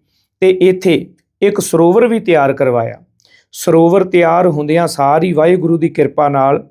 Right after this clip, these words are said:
ਬੜਾ ਭਾਰੀ ਮੀਂਹ ਪਿਆ, ਜਿਸ ਕਰਕੇ ਸਰੋਵਰ ਨੱਕੋ ਨੱਕ ਭਰ ਗਿਆ। ਸੋ ਕੁਦਰਤੀ ਰੂਪ ਦੇ ਵਿੱਚ ਵਾਹਿਗੁਰੂ ਨੇ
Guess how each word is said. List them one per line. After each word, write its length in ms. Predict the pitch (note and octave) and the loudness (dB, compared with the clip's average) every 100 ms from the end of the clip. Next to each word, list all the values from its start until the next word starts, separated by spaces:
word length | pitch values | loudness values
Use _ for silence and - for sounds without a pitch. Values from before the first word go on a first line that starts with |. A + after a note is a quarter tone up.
| _ _ _ C3 | _ _ _ -4
ਬੜਾ 200 | C#3+ D#3+ | -2 -2
ਭਾਰੀ 340 | D#3+ C3 C#3+ | 0 0 0
ਮੀਂਹ 240 | D3 F3+ F#3+ | 0 0 0
ਪਿਆ, 240 | C3+ - _ _ _ _ _ | -2 -4 _ _ _ _ _
ਜਿਸ 200 | C3 C#3+ | -2 -2
ਕਰਕੇ 340 | - D3 C#3 D3+ | 0 -2 0 -2
ਸਰੋਵਰ 640 | C#3+ C#3 C3+ D3 C#3+ B2 - _ - | 0 2 2 2 2 0 -6 _ -8
ਨੱਕੋ 320 | D3+ D#3+ A3 | -4 -2 0
ਨੱਕ 220 | G3 E3 D#3+ | 0 0 -2
ਭਰ 220 | D3+ A#2+ | -2 -2
ਗਿਆ। 180 | A2 - _ _ _ _ - | -4 -14 _ _ _ _ -8
ਸੋ 200 | D#3+ D3+ | -4 -2
ਕੁਦਰਤੀ 480 | F3+ G3 F#3 G#3+ | 0 0 0 -2
ਰੂਪ 260 | F3 E3 F3 | -2 -2 -2
ਦੇ 140 | E3 | -2
ਵਿੱਚ 220 | D#3+ E3 D#3 | 0 -2 -2
ਵਾਹਿਗੁਰੂ 480 | C#3+ E3 D3+ D3+ | 0 0 0 -2
ਨੇ 140 | D3+ | -2